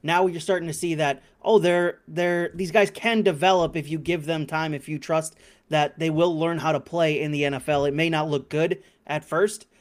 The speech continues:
but if you give them time, if you give them the right teaching and the right mentors to help guide them along, like you saw Patrick Mahomes get some good mentorship from Alex Smith, and it hel-, it, that had to have helped him. And I think he credited Alex Smith when he won the Super Bowl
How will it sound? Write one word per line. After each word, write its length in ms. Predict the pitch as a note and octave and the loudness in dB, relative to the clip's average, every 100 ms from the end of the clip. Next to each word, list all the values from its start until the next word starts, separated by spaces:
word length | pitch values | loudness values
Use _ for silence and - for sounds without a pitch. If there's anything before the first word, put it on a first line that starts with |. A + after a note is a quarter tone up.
| _ | _
but 300 | - D#3+ D#3 - | -2 2 2 0
if 140 | D#3+ | -8
you 80 | D#3 | 0
give 240 | F#3 G3+ | 6 6
them 180 | G3+ F#3 | 4 0
time, 320 | E3 D#3 D3+ | 0 0 0
if 140 | C#3+ - | -4 -10
you 60 | |
give 280 | C3+ E3 D#3+ | -8 -8 -4
them 360 | E3 E3 D#3+ D#3 _ - | -2 -2 -4 -8 _ -6
the 100 | D#3 | 0
right 240 | D#3 D#3+ | 2 2
teaching 500 | D#3+ G3 F3+ F3+ E3+ | -2 -8 -6 -4 -2
and 120 | D#3+ C#3+ | -2 0
the 60 | |
right 220 | D3+ D#3 | 0 0
mentors 600 | D3 D#3 D#3 E3 D3+ C3+ - _ _ | 0 -4 -2 -2 -2 -4 -8 _ _
to 80 | - | -2
help 240 | E3 E3 B2+ | 0 0 0
guide 280 | D3 E3+ | 0 2
them 160 | D#3 D#3 | 0 -2
along, 360 | C#3 D3+ D#3 C3+ | -2 0 0 0
like 180 | C3 | -6
you 80 | C#3+ | -8
saw 180 | C#3 C#3+ | -6 -6
Patrick 360 | C#3+ D3 D3 D3+ | -2 -6 -6 -10
Mahomes 380 | C3+ D#3 C#3 - - - - | -4 -2 -4 -10 -20 -20 -6
get 240 | E3 D3+ _ | -2 -2 _
some 240 | - F3+ D#3 | -10 -6 -2
good 180 | E3 | -2
mentorship 560 | D3+ D3+ D#3+ D3+ E3 D3+ | 0 -4 -4 -8 -6 -8
from 380 | - E3 D3+ C3+ _ _ | -2 0 0 -4 _ _
Alex 320 | D3+ E3 C#3+ - | -4 -2 -4 -6
Smith, 280 | F#3+ D3 | -2 -2
and 120 | C3+ C#3 | -4 -8
it 80 | |
hel-, 220 | B2+ D#3+ - | 2 2 2
it, 260 | D#3+ D3 _ _ _ - | -4 -6 _ _ _ -2
that 140 | D#3+ | -2
had 280 | - F3+ F3 | 2 2 2
to 80 | E3+ | 0
have 100 | C#3 | 2
helped 260 | E3 E3+ | 2 2
him. 80 | D3+ | -4
And 80 | C3 | -6
I 60 | |
think 160 | C3+ E3 | -6 -6
he 80 | D#3 | -6
credited 580 | - D#3+ E3+ C#3 B2+ - _ _ | -4 -2 -2 -2 -6 -10 _ _
Alex 260 | D3+ D#3 E3 | -8 -8 -6
Smith 220 | E3+ D#3 | -6 -4
when 120 | D#3 | -6
he 60 | C#3+ | -2
won 180 | D#3 | -2
the 60 | D3 | -2
Super 260 | - F#3+ D3 | -2 -4 -2
Bowl 280 | B2+ A2+ | -4 -4